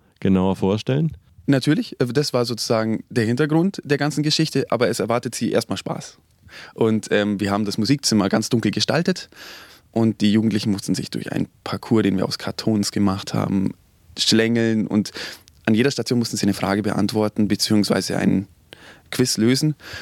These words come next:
Speaker 2: Und nachdem sie dieses Quiz gelöst haben, kamen sie in die Kapelle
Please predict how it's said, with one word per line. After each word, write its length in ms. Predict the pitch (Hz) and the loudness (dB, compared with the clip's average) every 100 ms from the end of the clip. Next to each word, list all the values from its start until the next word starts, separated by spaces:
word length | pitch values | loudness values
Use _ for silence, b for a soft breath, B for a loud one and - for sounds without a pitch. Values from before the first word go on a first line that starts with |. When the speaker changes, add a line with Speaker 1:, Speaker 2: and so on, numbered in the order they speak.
| B B B - - | B B B -20 -2
Speaker 2:
Und 400 | 123 120 110 - _ _ _ _ | 2 2 -2 -8 _ _ _ _
nachdem 340 | 120 113 127 131 | 0 2 2 2
sie 120 | 131 | 2
dieses 260 | 117 110 | 0 -2
Quiz 220 | - 117 - | 0 -2 0
gelöst 380 | 101 147 180 | 2 2 2
haben, 380 | 165 156 160 151 | 2 2 2 0
kamen 220 | - 147 | 0 -2
sie 120 | 113 98 | 0 -2
in 60 | |
die 60 | 95 | -4
Kapelle 500 | 101 - 123 175 | -2 0 2 2